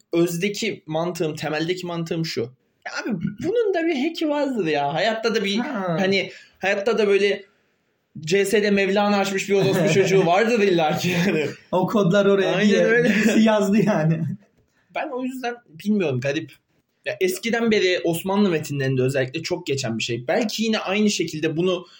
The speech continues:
Speaker 1: o İç Anadolu köylülüğüne veyahut da hani insanların köy yaşantısına yorabiliriz bunu.
Speaker 2: Hı hı.
Speaker 1: Ben insanlara dalga geçmek is-, için söylemiyorum ama bu durum böyle ve açıklanamıyor abi.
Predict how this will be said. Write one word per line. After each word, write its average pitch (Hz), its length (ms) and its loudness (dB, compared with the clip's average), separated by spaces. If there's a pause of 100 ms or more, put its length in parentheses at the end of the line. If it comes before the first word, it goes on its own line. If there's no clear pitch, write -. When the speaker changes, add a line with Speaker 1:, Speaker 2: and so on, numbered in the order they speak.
(260)
Speaker 1:
o 214 220 0
İç 208 160 -2
Anadolu 196 400 2
köylülüğüne 180 880 2 (280)
veyahut 170 340 0
da 147 180 -2
hani 156 280 0 (340)
insanların 208 480 2
köy 202 240 2
yaşantısına 156 580 -2
yorabiliriz 131 640 0
bunu. 101 120 -2
Speaker 2:
Hı 160 40 4
hı. 143 200 -2 (560)
Speaker 1:
Ben 247 220 -2
insanlara 220 500 2
dalga 170 200 0
geçmek 202 320 -2
is-, - 240 -10
için 185 220 -2
söylemiyorum 196 500 0
ama 196 380 0 (280)
bu 190 180 0
durum 240 300 2
böyle 175 440 2 (140)
ve 214 180 0
açıklanamıyor 180 760 0
abi. 104 240 -4